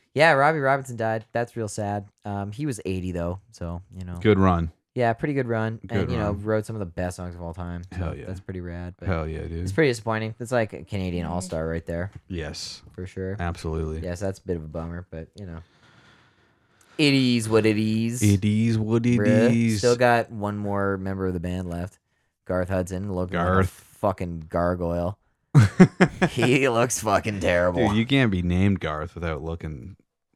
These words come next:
Speaker 2: without just something being off
Speaker 1: That's
Speaker 2: about you.
Speaker 1: true. Yeah,
Speaker 2: <laughs>
Speaker 1: Robbie Robertson looked pretty good, actually. I was very surprised to hear that he died.
Speaker 2: Damn.
Speaker 1: But, I don't know.
Speaker 2: Take
Speaker 1: What
Speaker 2: a
Speaker 1: was
Speaker 2: load off, Fanny.
Speaker 1: Yeah, yeah. What was not your jam?
Speaker 2: I don't really have a specific one. I just, uh,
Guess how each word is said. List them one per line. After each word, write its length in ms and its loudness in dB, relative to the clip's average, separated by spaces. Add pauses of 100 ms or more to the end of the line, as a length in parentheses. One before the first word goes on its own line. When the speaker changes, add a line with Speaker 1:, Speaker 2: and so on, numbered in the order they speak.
(100)
Speaker 2:
without 340 2
just 180 -6
something 400 2
being 180 -4
off 280 -4
Speaker 1:
That's 220 0
Speaker 2:
about 40 -8
you. 60 -6
Speaker 1:
true. 360 -4
Yeah, 280 2
Speaker 2:
<laughs> 20 -2
Speaker 1:
Robbie 280 6
Robertson 420 2
looked 160 -12
pretty 160 -10
good, 240 -2
actually. 400 -6
I 260 -6
was 160 -8
very 240 -2
surprised 480 -6
to 60 -14
hear 180 -8
that 120 -12
he 200 -12 (200)
died. 280 -8 (800)
Speaker 2:
Damn. 220 -8 (420)
Speaker 1:
But, 300 -8
I 40 -10
don't 180 -4
know. 60 -8 (160)
Speaker 2:
Take 120 2
Speaker 1:
What 60 4
Speaker 2:
a 20 6
Speaker 1:
was 80 4
Speaker 2:
load 260 6
off, 220 -2
Fanny. 540 0
Speaker 1:
Yeah, 380 0 (220)
yeah. 280 -6 (260)
What 120 -2
was 140 0
not 260 2
your 140 2
jam? 380 -2
Speaker 2:
I 80 0
don't 80 4
really 160 8
have 120 4
a 40 2
specific 580 2
one. 240 6
I 120 6
just, 320 0
uh, 440 4